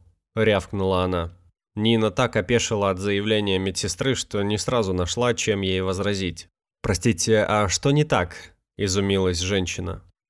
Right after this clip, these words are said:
Света же мигом притихла, опустила глаза.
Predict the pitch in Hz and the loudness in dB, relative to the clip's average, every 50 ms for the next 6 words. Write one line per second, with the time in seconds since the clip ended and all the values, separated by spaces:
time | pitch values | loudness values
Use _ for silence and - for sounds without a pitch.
0 | _ _ _ - - - 135 156 170 160 165 156 131 127 135 139 131 123 117 123 | _ _ _ -6 -4 0 2 2 2 2 2 2 2 4 4 4 4 4 4 4
1 | 131 127 131 123 120 113 - 107 92 - - 127 120 - - 113 107 107 101 98 | 4 4 2 2 2 0 0 -2 -2 -2 -2 -2 -4 -4 -2 -2 0 0 0 -2
2 | 87 - - 95 95 87 110 98 - - 139 135 120 117 104 101 107 107 104 95 | -4 -6 -8 -8 -6 -6 -8 -8 -6 -4 -2 -2 -2 -2 -2 -2 -2 -2 -2 -2
3 | 95 98 85 76 - 90 - | -2 -2 -4 -4 -6 -12 -16